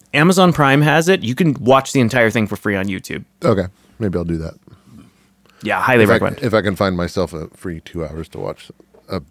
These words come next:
Speaker 1: Well, and,
Speaker 2: B
Speaker 1: and
Speaker 2: movie
Speaker 1: you know
Speaker 2: from
Speaker 1: what?
Speaker 2: the eighties.
Speaker 1: It might actually be better digested in, in
Speaker 2: <laughs>
Speaker 1: chunks.
Speaker 2: Okay.
Speaker 1: So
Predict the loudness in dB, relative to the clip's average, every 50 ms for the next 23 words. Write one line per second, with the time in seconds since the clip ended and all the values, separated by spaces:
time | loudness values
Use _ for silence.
0 | _ 0 2 4 4 4 4 4 2 2 4 4 4 4 6 6 6 4 4 4
1 | 4 2 2 0 -2 0 0 0 2 2 2 4 4 4 4 2 2 0 0 0
2 | 0 2 2 2 4 4 4 4 4 4 2 2 2 2 2 0 0 -2 -4 -4
3 | -2 -2 -2 -2 -4 -6 -8 -10 -12 -10 -10 -6 -4 -2 -2 -2 -4 -2 -2 -2
4 | -2 -2 -4 -8 -12 -18 -20 _ _ -14 -12 -6 -2 0 2 2 2 2 0 -2